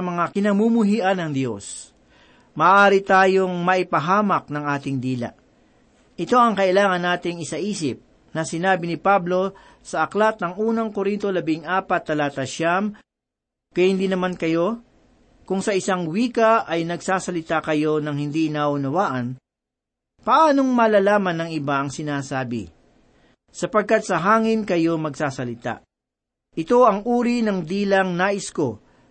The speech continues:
habang ako ay nangangaral ng salita ng Diyos. Isang dila na maaaring maunawaan ng mga bata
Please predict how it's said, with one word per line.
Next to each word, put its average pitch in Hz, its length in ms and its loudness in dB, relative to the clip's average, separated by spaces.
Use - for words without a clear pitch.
habang 220 400 2
ako 196 320 2
ay 160 80 -2
nangangaral 165 640 2
ng 170 160 -4
salita 135 400 -4
ng 123 240 -4
Diyos. 107 480 -10
Isang 170 320 -2
dila 226 440 4
na 202 120 2
maaaring 175 680 2
maunawaan 208 840 0
ng 170 200 -4
mga 180 280 2
bata 202 380 4